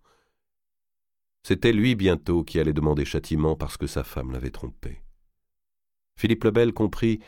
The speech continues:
qu'il n'en tirerait rien de plus. Il regardait ses enfants comme s'il ne les avait jamais vus.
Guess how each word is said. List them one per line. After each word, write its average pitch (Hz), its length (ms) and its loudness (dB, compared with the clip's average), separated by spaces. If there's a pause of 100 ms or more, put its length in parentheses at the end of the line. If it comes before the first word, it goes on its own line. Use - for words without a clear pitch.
(220)
qu'il 92 220 0
n'en 92 120 4
tirerait 85 380 2
rien 78 240 2
de 73 60 0
plus. - 640 -10 (720)
Il 95 100 0
regardait 123 320 4
ses 120 240 2
enfants 120 400 0
comme 101 240 0
s'il 101 260 -2
ne 95 80 2
les 90 140 4
avait 90 160 4
jamais 87 280 2
vus. 67 280 -6